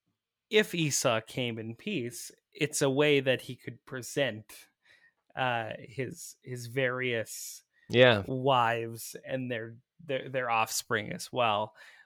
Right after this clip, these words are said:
Speaker 2: You,
Speaker 1: Um,
Speaker 2: you would probably wanna do it in the reverse role, though, if you're
Speaker 1: <laughs>
Speaker 2: presenting. It's like, "This is my
Speaker 1: Yeah,
Speaker 2: wife whom I
Speaker 1: yeah.
Speaker 2: love, and then these are also some other
Speaker 1: Yes,
Speaker 2: people."
Speaker 1: yeah, <laughs> yeah, yeah.
Speaker 2: <laughs>
Speaker 1: Exactly, which, which shows you,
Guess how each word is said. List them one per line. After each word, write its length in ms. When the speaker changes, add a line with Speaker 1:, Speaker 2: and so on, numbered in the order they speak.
Speaker 2:
You, 60
Speaker 1:
Um, 260
Speaker 2:
you 120
would 140
probably 260
wanna 240
do 160
it 60
in 100
the 80
reverse 520
role, 300
though, 220
if 100
you're 100
Speaker 1:
<laughs> 0
Speaker 2:
presenting. 460
It's 140
like, 160
"This 120
is 140
my 200
Speaker 1:
Yeah, 60
Speaker 2:
wife 280
whom 160
I 100
Speaker 1:
yeah. 80
Speaker 2:
love, 300
and 160
then 100
these 180
are 120
also 260
some 160
other 200
Speaker 1:
Yes, 120
Speaker 2:
people." 180
Speaker 1:
yeah, 380
<laughs> 60
yeah, 480
yeah. 300
Speaker 2:
<laughs> 260
Speaker 1:
Exactly, 520
which, 300
which 200
shows 400
you, 200